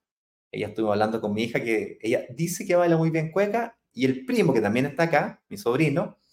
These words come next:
dice que también baila cueca bien. Y mi sobrino es del sur, ellos viven en Frutillar. Y los abuelos tienen campo. Y son guasos, guasos, pero de, así, pero de cuerpo y alma, de, de cueca firme.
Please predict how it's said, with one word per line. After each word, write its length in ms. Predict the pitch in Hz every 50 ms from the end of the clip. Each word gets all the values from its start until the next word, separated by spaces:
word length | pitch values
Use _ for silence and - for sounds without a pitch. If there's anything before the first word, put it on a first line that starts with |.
| - _ _ _ _ _
dice 260 | _ 139 190 - - 202
que 80 | 190
también 460 | 170 160 156 156 156 202 220 220 214
baila 300 | 220 233 233 240 247 240
cueca 280 | - - 381 330 - 330
bien. 300 | 339 359 - 269 269 - - _ _ _ _ _ _ _ _ _ _ _ _ _
Y 300 | - 107 104 - 110 110
mi 100 | 113 113
sobrino 600 | 110 - 117 113 127 156 175 170 170 180 185 180
es 120 | - 143 135
del 140 | 143 123 -
sur, 260 | - - 233 180 147
ellos 240 | 135 139 135 131 135
viven 280 | 135 139 143 139 135
en 420 | 131 120 120 117 110 107 104 104 -
Frutillar. 520 | - 131 131 131 113 90 78 - - _ _ _ _ _ _ _ _ _ _ _ _ _ _ _
Y 80 | _ 113
los 140 | 113 127 127
abuelos 380 | 127 135 156 202 214 214 202
tienen 240 | 208 202 202 196 202
campo. 380 | 196 359 311 - 139 107 - _ _ _ _ _ _ _ _ _ _ _ _ _ _ _ _
Y 100 | - 92 -
son 180 | 156 156 -
guasos, 320 | - 165 - - - 127 117
guasos, 240 | 165 196 190 160 131
pero 480 | 117 120 113 107 107 107 101 98 95
de, 400 | 95 98 95 95 95 90 90 90
así, 200 | 87 - - 143
pero 440 | 127 107 98 92 101 107 107 107 107
de 120 | - - -
cuerpo 340 | - 180 180 175 180 202 220
y 80 | 254
alma, 240 | 320 277 220 165 123
de, 160 | 104 101 101
de 220 | 101 98 95 - -
cueca 460 | 139 139 135 - 101 101 101 95 -
firme. 440 | - 254 277 214 131 101 - -